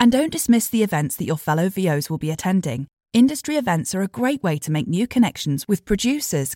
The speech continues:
casting directors, and all sorts of people. I know V Os that have landed jobs and agency representation from introducing themselves to the right people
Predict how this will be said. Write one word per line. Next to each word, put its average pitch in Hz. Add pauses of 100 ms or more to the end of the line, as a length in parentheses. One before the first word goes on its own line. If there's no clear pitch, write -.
casting 240
directors, 175
and 233
all 302
sorts 277
of 170
people. 147 (520)
I 254
know 277
V 240
Os 156
that 180
have 180
landed 165
jobs 220
and 277
agency 190
representation 170 (160)
from 196
introducing 262
themselves 160
to 175
the 156
right 208
people 175